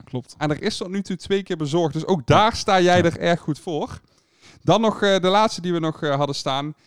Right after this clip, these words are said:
Speaker 2: Hoeveel muizen gaan er nog gespot worden in het huis? Die is, eh, er gisteren bijgekomen, want in één keer was er weer een muizenplaag.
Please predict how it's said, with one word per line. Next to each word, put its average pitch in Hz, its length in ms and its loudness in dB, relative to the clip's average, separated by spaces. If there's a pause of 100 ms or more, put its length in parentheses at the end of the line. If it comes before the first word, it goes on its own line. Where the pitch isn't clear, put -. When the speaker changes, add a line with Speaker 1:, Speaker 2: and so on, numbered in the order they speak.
(200)
Speaker 2:
Hoeveel 185 380 2
muizen 156 640 -2
gaan 143 280 -2
er 131 220 -6
nog 127 180 -4
gespot - 360 -8
worden 135 260 4
in 120 60 -2
het 113 100 -4
huis? 120 380 0
Die 160 200 -2
is, - 160 0
eh, 160 100 -2
er 143 80 0
gisteren 180 320 -2
bijgekomen, 196 500 2
want 160 120 0
in 160 60 -6
één 202 100 -4
keer 190 160 -2
was 151 200 -4
er 135 100 -2
weer 123 200 -2
een 110 180 -2
muizenplaag. 147 880 0